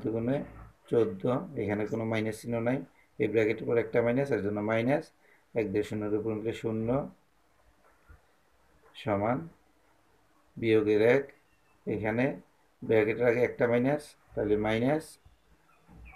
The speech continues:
তিন একে তিন, তারপরে ব্র্যাকেটের পরে মাইনাস একটা,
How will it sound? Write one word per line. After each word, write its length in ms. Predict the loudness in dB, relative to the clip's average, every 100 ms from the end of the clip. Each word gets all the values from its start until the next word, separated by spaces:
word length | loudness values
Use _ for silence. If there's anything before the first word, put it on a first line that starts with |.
| -20 _ -20 -16
তিন 180 | -8 -6 -4
একে 200 | 0 -2 -2 -14 _ _ -4
তিন, 280 | 0 2 0 -4 -12 _ _ _ _ _ _ _ _ -10
তারপরে 360 | -8 -6 -2 0 -2 -2
ব্র্যাকেটের 360 | 0 0 -2 0
পরে 140 | 0 2
মাইনাস 400 | 0 2 0 -2 -8 -20 _ _ _ _ -4 -2
একটা, 340 | -2 -4 2